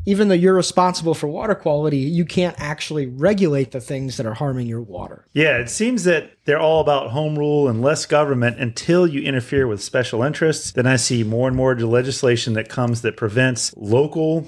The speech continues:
Speaker 2: counties and cities from re-regulating themselves, and they consolidate the power back into Tallahassee, where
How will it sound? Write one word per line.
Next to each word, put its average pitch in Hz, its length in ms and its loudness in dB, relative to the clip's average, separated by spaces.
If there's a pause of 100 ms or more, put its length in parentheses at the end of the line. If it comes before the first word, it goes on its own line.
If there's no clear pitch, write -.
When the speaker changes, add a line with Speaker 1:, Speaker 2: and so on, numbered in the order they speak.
(160)
Speaker 2:
counties 139 600 2
and 110 180 -2
cities 110 760 0 (160)
from 110 180 -2
re-regulating 113 800 0
themselves, 101 520 -2
and 117 140 -4
they 104 140 -2
consolidate 120 640 0
the 113 80 -6
power 113 260 0
back 120 300 2
into 113 100 -6
Tallahassee, 117 840 0
where 107 420 2